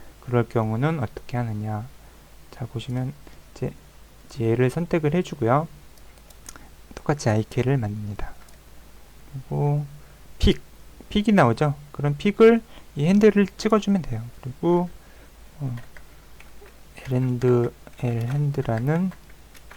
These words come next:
제약 조건을 만들게 됩니다. 그럼 여기에 뭐 어떤 새로운 L 핸드라는 제약 조건 본이 생성이 되는 게 아니라, 어, 기존의 핸드만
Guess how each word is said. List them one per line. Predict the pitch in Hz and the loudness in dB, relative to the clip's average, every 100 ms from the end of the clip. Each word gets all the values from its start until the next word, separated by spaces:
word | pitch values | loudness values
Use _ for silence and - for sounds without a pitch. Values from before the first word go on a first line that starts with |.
| - - - - - - - - - - - | -20 -20 -20 -20 -18 -18 -20 -18 -18 -18 -12
제약 | - 123 | -6 -6
조건을 | - 143 131 131 | -8 -10 -6 -4
만들게 | 113 107 117 113 | -4 -4 -4 -6
됩니다. | 117 110 110 | -8 -10 -8
그럼 | 113 123 147 | -6 -6 -2
여기에 | 131 143 147 | -2 2 4
뭐 | 131 113 | 4 2
어떤 | - 123 113 - - | 0 0 0 -4 -2
새로운 | 180 190 196 165 | 2 8 8 8
L | 120 131 | 8 8
핸드라는 | 151 165 160 151 127 120 120 | 8 6 6 8 8 4 2
제약 | 117 117 - | 2 2 2
조건 | - - 120 110 104 - - - | -6 2 2 2 -4 -12 -18 -2
본이 | 123 117 | 2 2
생성이 | 120 160 160 160 135 | 2 0 0 0 -2
되는 | 110 110 | -2 -4
게 | 113 | -4
아니라, | 107 107 127 107 - - - - - | -4 0 2 0 -6 -20 -20 -20 -8
어, | 123 110 | -6 -4
기존의 | - 110 123 120 | -2 0 2 2
핸드만 | 131 196 190 156 190 214 - - - - - - 123 120 | 4 4 6 8 8 6 -4 -20 -20 -20 -14 0 2 2